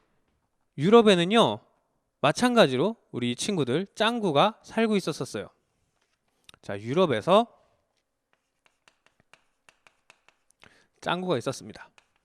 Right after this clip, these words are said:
짱구는요, 그 당시에 뭘 하는 애였냐면은요,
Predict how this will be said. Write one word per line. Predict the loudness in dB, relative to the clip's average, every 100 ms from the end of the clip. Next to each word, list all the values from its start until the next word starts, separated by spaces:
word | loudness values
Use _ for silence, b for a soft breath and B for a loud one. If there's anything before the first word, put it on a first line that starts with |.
| _ _ -20 b b b
짱구는요, | 0 0 2 0 2 0
그 | 0
당시에 | 0 2 0
뭘 | 2 4 4
하는 | 4 2 2
애였냐면은요, | 2 0 -2 -4 -6 -4 -2 -4